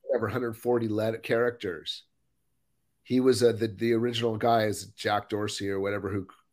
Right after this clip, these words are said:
created it. He was a junkie for,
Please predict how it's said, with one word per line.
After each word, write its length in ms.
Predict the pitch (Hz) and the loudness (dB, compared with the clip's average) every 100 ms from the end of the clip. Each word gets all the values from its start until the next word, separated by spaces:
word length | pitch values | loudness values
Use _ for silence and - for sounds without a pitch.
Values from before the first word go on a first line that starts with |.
| _ | _
created 520 | - 101 104 110 104 | -4 2 4 4 2
it. 220 | 98 92 - _ _ _ _ | 0 -4 -8 _ _ _ _
He 200 | - 131 | 2 6
was 180 | 131 113 | 6 6
a 60 | 107 | 2
junkie 760 | 92 - - 120 120 113 117 | -2 -6 0 2 2 -2 -2
for, 720 | 110 - 107 104 104 98 95 | -2 0 2 4 4 2 0